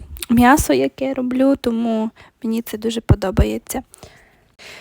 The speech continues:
Цього разу я закупила чотири кури. Е, кури я вибирала, м,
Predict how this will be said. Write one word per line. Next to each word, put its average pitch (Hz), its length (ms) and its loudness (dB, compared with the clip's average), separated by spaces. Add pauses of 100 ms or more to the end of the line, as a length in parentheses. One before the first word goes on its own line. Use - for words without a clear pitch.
(200)
Цього 330 340 4
разу 262 320 2
я 294 200 6
закупила 247 680 -2
чотири 330 480 -4
кури. 202 480 -8 (680)
Е, 240 240 0
кури 381 380 0
я 302 220 4
вибирала, 254 920 2
м, 220 1300 -8